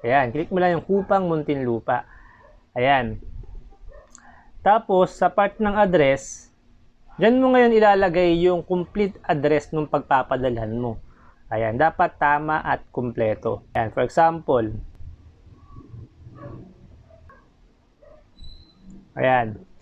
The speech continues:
Bali, ganun ulit, no? Kailangan hindi kayo gagamit ng special characters. Ang pwede nyo lang gamitin is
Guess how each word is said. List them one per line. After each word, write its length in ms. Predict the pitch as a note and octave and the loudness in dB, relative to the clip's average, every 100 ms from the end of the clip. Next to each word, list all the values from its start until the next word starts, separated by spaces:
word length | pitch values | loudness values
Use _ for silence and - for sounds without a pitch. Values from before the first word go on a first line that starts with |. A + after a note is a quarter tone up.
| - - - - | -20 -18 -16 -4
Bali, 320 | D3 F#3+ F#3+ | 0 0 2
ganun 260 | G#3 G#3+ | 0 2
ulit, 220 | G#3+ G#3+ F#3 | 2 2 2
no? 100 | E3+ | 2
Kailangan 460 | E3+ F3+ F3+ F3 | 2 2 2 0
hindi 80 | D#3+ | 2
kayo 140 | E3+ D#3+ | 2 2
gagamit 480 | D#3 D#3 D#3 D3+ | 2 2 0 -4
ng 100 | C#3+ | -6
special 460 | - - C#3+ D3 C3+ | -6 -2 -2 -2 0
characters. 560 | C3 B2 A2+ C3 B2 B2 | 2 2 -2 -6 -6 -4
Ang 100 | B2 | -2
pwede 160 | C#3 | -2
nyo 160 | C#3+ C#3+ | -2 -4
lang 80 | C#3 | -2
gamitin 480 | D3 E3 E3+ E3+ C#3+ | -2 -2 0 -2 -2
is 180 | A#2+ | -8